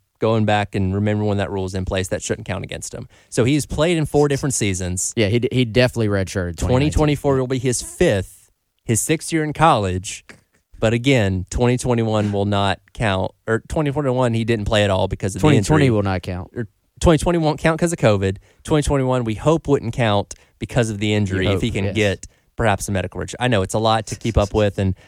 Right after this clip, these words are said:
Speaker 1: I'm like you. I'll be glad when the covid guys have finally
Speaker 2: Whew.
Speaker 1: filtered out because that's so hard to keep up with.
Speaker 2: Man, I bet they were excited about him in twenty nineteen, though. Four carries for forty-two yards,
Speaker 1: Yeah,
Speaker 2: ten,
Speaker 1: that's pretty good.
Speaker 2: <laughs> ten per
Speaker 1: I,
Speaker 2: carry.
Speaker 1: I mean, hey, look, this season, six yards a carry.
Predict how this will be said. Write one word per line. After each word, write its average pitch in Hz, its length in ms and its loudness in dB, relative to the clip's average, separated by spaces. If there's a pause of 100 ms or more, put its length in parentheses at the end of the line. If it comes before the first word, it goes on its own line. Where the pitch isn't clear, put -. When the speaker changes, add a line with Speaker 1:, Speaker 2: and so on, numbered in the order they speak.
Speaker 1:
I'm 117 200 0
like 120 220 0
you. 98 120 2
I'll 107 80 2
be 113 120 -2
glad 113 280 2
when 104 140 0
the 101 80 0
covid 104 320 0
guys 98 340 2
have 95 140 -8
finally 101 540 2
Speaker 2:
Whew. 240 100 -2 (240)
Speaker 1:
filtered 117 420 2
out 98 220 2
because 98 280 -4
that's 104 460 -2
so 107 320 0
hard 95 180 0
to - 60 -10
keep - 180 -6
up - 160 -8
with. - 280 -12 (400)
Speaker 2:
Man, 113 180 4
I 120 40 6
bet 120 200 4
they 117 100 0
were 101 80 2
excited 104 380 0
about 98 200 2
him 98 100 -2
in 95 60 -2
twenty 101 220 -2
nineteen, 98 440 -2
though. 92 160 -4
Four 127 240 2
carries 131 360 2
for 101 80 -10
forty-two 123 440 2
yards, 127 500 2
Speaker 1:
Yeah, 143 200 4
Speaker 2:
ten, 151 200 2 (100)
Speaker 1:
that's 135 140 -2
pretty 156 180 2
good. 160 240 2
Speaker 2:
<laughs> - 20 -20
ten 151 220 6
per 143 120 4
Speaker 1:
I, - 20 0
Speaker 2:
carry. 135 180 2
Speaker 1:
I - 60 4
mean, 185 160 2
hey, 151 140 -2
look, 151 180 0
this 147 200 -2
season, 170 300 -2
six - 260 -2
yards 151 200 0
a 127 40 -10
carry. 127 380 -4